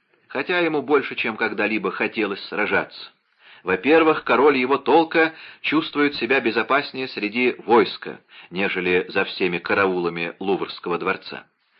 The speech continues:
Сразиться в бою и забыть, сколько позора принесли ему его убийцы, словно он первый встречный бунтовщик,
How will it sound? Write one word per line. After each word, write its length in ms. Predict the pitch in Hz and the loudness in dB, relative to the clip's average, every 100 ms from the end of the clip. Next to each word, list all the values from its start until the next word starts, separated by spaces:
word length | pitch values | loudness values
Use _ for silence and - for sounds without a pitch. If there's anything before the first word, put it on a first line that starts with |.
| - - | -20 -12
Сразиться 680 | 95 101 98 175 - 156 | -2 0 2 0 2 2
в 120 | 120 | 2
бою 360 | 98 120 170 156 | 2 4 4 2
и 140 | - 107 | 0 -2
забыть, 460 | 110 107 156 147 | 0 2 2 2
сколько 420 | - 135 131 127 | 0 2 2 0
позора 480 | - 113 95 143 131 | 0 0 4 4 4
принесли 500 | - 113 113 120 131 | 2 -4 -6 -4 -4
ему 280 | 120 127 127 | -2 -4 -6
его 280 | 92 95 107 | -6 0 0
убийцы, 600 | 87 180 196 - 113 87 - - - _ - | 2 0 -2 -2 -4 -4 -10 -20 -20 _ -14
словно 400 | 104 120 117 113 | 0 0 2 2
он 220 | 117 101 | 0 0
первый 420 | - 139 120 117 | 2 4 4 2
встречный 580 | - - 135 120 - 113 | 0 0 2 2 0 -4
бунтовщик, 840 | 117 117 131 - - - - | -4 -2 -2 -2 -4 -4 -8